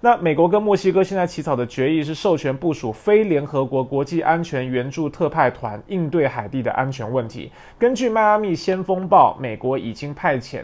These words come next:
灾难援助回应小组到太子港了，而且部署了海岸警卫队的船只在海地海岸巡逻。其实我们讲到美国的海岸警卫队，都会觉得他是警察，可是其实他是已经是海军的规格了，他拥有的武器其实是，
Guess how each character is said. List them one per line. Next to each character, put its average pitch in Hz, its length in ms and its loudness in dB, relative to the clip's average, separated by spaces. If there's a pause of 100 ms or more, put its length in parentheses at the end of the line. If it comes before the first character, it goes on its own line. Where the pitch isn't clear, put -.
灾 156 260 2
难 151 260 -4
援 117 220 -6
助 131 180 -6
回 123 220 -2
应 143 100 -6
小 117 220 0
组 110 140 -8
到 120 120 2
太 127 200 0
子 110 160 -6
港 104 200 -2
了， 98 160 -6 (160)
而 - 140 6
且 220 160 6
部 269 160 0
署 156 160 -2
了 127 140 4
海 120 240 2
岸 185 200 4
警 117 220 -10
卫 131 160 0
队 127 140 -2
的 113 80 -2
船 113 320 -2
只 156 200 -6 (200)
在 151 160 6
海 110 240 -2
地 143 180 -2
海 107 140 -6
岸 127 200 -2
巡 113 200 -12 (100)
逻。 101 180 -4 (140)
其 170 160 -4
实 196 60 0
我 214 60 2
们 147 120 -4
讲 117 140 -4
到 156 100 0
美 117 160 -4
国 117 140 -6
的 127 80 0
海 - 160 -4
岸 131 200 0
警 107 220 -12
卫 123 140 -4
队， 120 160 -6
都 131 100 -6
会 139 80 -6
觉 123 140 -8
得 120 40 -4
他 127 140 -8
是 131 100 -8
警 113 300 -14
察， - 320 -16
可 131 80 -6
是 160 60 -2
其 139 160 -8
实 127 100 -10
他 139 160 -4
是 135 160 -10
已 101 60 -12
经 127 120 -10
是 147 160 -10 (120)
海 107 240 -8
军 147 260 -10
的 139 100 -4
规 127 280 -6
格 - 160 -16
了， - 200 -12 (220)
他 - 80 -6
拥 139 180 -4
有 135 60 -4
的 120 80 -6
武 113 160 -10
器 131 140 -10
其 120 80 -12
实 117 120 -8
是， 135 220 -6